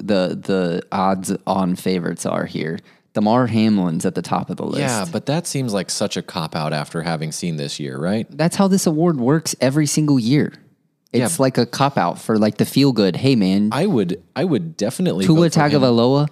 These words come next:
Speaker 1: Russell Wil-, I say Russell. I put my money on Russ.
Speaker 2: Russ, okay.
Speaker 1: That guy was dead and buried last year.
Speaker 2: Russ is actually a good one. Damar Hamlin, let's just,
Speaker 1: Dobbs?
Speaker 2: let's just bury the hatchet here. I think it's fantastic that he's alive, but the
Speaker 1: Yeah.
Speaker 2: guy doesn't get a single second of playing. Like, if he played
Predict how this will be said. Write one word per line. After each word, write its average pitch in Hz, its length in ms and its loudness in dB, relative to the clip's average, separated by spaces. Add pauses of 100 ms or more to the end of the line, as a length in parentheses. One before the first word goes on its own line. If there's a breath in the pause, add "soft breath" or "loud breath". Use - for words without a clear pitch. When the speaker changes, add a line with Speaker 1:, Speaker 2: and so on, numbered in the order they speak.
(120)
Speaker 1:
Russell 127 340 4
Wil-, 120 200 2
I 101 80 2
say 135 180 2
Russell. 98 720 0
I 113 80 2
put 117 160 2
my 107 140 2
money 101 200 2
on 87 140 0
Russ. 95 560 -2
Speaker 2:
Russ, 104 400 -4
okay. 113 160 -2
Speaker 1:
That 147 160 2
guy 185 160 4
was 117 240 2
dead 120 340 2
and 107 240 -2
buried 101 440 -2
last - 340 -6
year. - 80 -4
Speaker 2:
Russ 127 240 -2
is 104 100 -2
actually 95 320 -2
a 85 60 -2
good 82 160 -4
one. 78 200 -6 (300 soft breath)
Damar 143 300 -2
Hamlin, 104 500 0 (220 loud breath)
let's 127 240 -4
just, 123 200 -2
Speaker 1:
Dobbs? 101 320 2
Speaker 2:
let's 143 220 0
just 127 160 -4
bury 98 240 0
the 87 80 0
hatchet 82 380 -2
here. - 360 -4
I 95 120 -4
think 104 340 -4
it's 98 160 -6
fantastic 85 540 -6
that 85 120 -4
he's 82 120 -2
alive, 78 400 -2
but 87 140 -6
the 80 80 0
Speaker 1:
Yeah. 117 200 2
Speaker 2:
guy - 60 -2
doesn't 92 260 -2
get 80 160 -6
a 73 100 -4
single 82 400 -4
second 73 360 -8
of 67 80 -12
playing. 69 280 -8
Like, 101 200 -6
if 110 80 -6
he 208 120 -2
played 127 440 -2